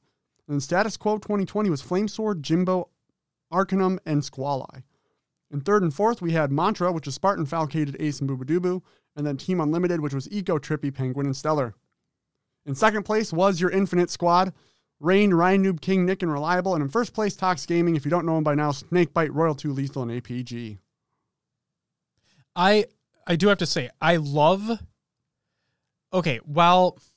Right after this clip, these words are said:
Speaker 2: so we're gonna do, we're gonna have our DreamHack Anaheim preview next week.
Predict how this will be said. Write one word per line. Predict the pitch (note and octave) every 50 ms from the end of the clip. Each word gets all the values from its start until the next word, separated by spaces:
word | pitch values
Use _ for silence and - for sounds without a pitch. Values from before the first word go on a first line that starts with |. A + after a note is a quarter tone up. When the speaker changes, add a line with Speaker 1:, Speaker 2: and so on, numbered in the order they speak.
| _ _ _ _ _ _ _ _ _ _ _ _ _ _ _ _ _ _ -
Speaker 2:
so | - - G3+
we're | F#3+ A3 B3
gonna | D4+ D4 C4 G#3
do, | D#3+ G3 G#3 G#3 G#3 G3+ F#3+ - -
we're | D#3+ D3+ E3+ F#3
gonna | G3+ A3+ A3+
have | F#3 G3+ G3 F#3+
our | F#3 E3+
DreamHack | D#3 C#3 E3+ E3+ E3+ D#3+ E3+ E3+ D#3+ D#3 - - - - _ _ _ _ _ _ _ -
Anaheim | F#3 E3+ E3 D#3+ D#3 C#3+ C#3+ D#3+ D3+ D3+ D3 C#3+ C#3+ C#3
preview | - - F3+ F3 E3 D3 D#3 D3 C#3+
next | C#3 C3+ C3 C3 - - -
week. | A#2+ - _ - -